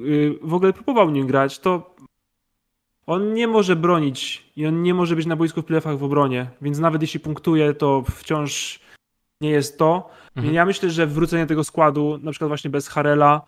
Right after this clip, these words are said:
Speaker 1: e, no i tam wiadomo, że jakiś, wiesz, Ben McLemore ucieknie, czy, czy może nawet ten Horton Tucker ci gdzieś ucieknie, to, to się pewnie wydarzy, bo ich jest po prostu za dużo, ale przywrócenie tego składu, a, z tymi dwoma, trzema ubytkami powinno być okej.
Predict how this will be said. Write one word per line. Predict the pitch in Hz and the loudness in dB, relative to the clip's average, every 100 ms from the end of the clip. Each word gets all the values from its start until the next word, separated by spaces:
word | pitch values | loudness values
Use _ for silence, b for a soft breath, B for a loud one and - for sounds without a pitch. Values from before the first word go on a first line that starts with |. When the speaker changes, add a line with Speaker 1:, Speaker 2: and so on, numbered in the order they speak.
| B B _ | B B _
Speaker 1:
e, | - 135 135 139 139 | -6 -2 -2 -2 0
no | 156 | 0
i | |
tam | 160 160 | 0 2
wiadomo, | 170 165 151 | 2 2 0
że | |
jakiś, | 139 139 127 123 - | -4 -8 -8 -10 -4
wiesz, | 131 120 | -2 2
Ben | 139 135 | 6 6
McLemore | 139 147 143 139 | 4 0 0 0
ucieknie, | 139 147 147 143 127 | -2 -4 -6 -6 -8
czy, | - 127 | -8 -12
czy | - 135 | -8 -4
może | 139 | -2
nawet | 147 147 | 0 0
ten | 160 160 147 | 0 -2 -2
Horton | 165 165 151 | -2 -2 0
Tucker | 170 175 160 | 0 0 -4
ci | - | -4
gdzieś | 131 127 | -8 -6
ucieknie, | 127 131 123 120 117 113 _ | -6 -6 -6 -10 -12 -14 _
to, | 160 147 143 | -2 0 0
to | 139 | -2
się | 156 160 | -6 -4
pewnie | 165 160 | -4 -4
wydarzy, | 160 160 151 139 | -2 0 0 0
bo | 143 | -2
ich | |
jest | 143 - | -2 -6
po | |
prostu | 147 139 | -10 -8
za | 135 | -6
dużo, | 143 135 127 | -4 -2 -2
ale | 135 | -4
przywrócenie | 160 147 170 151 | -6 -8 -6 -4
tego | 147 | -6
składu, | 147 - 151 160 202 B B _ _ _ | -2 2 2 2 -2 B B _ _ _
a, | 143 139 143 143 143 143 143 139 135 - _ | -6 -2 -2 -2 0 0 0 -2 -6 -10 _
z | - | -10
tymi | 175 160 | -4 -4
dwoma, | 147 156 151 - - | -2 -2 -2 -4 -12
trzema | - 156 | -8 -4
ubytkami | 143 143 - 151 147 147 147 | -4 -4 -2 0 0 -2 -4
powinno | 139 131 | -6 -6
być | 120 | -6
okej. | 131 160 160 | 0 0 0